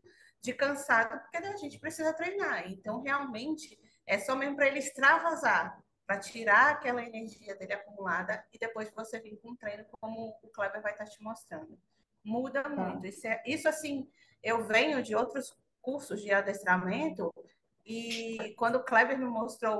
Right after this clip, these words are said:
Speaker 1: o lúdico, a minha cabeça, assim, tipo, igual o bonequinho, explodiu. Eu falei assim, "Meu Deus, como é que, é, eu fazia isso, mas eu não usava isso como treino, eu só usava como uma brincadeira."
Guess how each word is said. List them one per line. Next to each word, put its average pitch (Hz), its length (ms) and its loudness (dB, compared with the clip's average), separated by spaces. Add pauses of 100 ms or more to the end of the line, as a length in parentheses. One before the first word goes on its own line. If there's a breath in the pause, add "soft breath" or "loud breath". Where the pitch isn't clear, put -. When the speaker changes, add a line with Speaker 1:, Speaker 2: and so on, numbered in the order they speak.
(120)
Speaker 1:
o 214 160 -4
lúdico, 240 340 -2
a 208 80 8
minha 220 140 4
cabeça, 226 420 4
assim, 240 180 -8
tipo, 226 340 -6
igual 226 260 4
o - 40 -6
bonequinho, 269 460 -2
explodiu. 240 640 -6
Eu 196 80 -6
falei 220 160 4
assim, 233 100 -2
"Meu 247 100 0
Deus, 359 200 4
como 302 280 6
é 320 80 6
que, 381 380 -6 (520 soft breath)
é, 240 340 6
eu 277 80 10
fazia 285 600 4
isso, 330 420 -4 (280)
mas 277 360 4
eu 277 100 0
não 285 200 -2
usava 294 480 0
isso 269 280 -8
como 294 240 -8
treino, 240 320 -2
eu 202 80 -6
só 196 180 -4
usava 196 380 -2
como 240 220 -8
uma 240 140 -4
brincadeira." 240 720 -10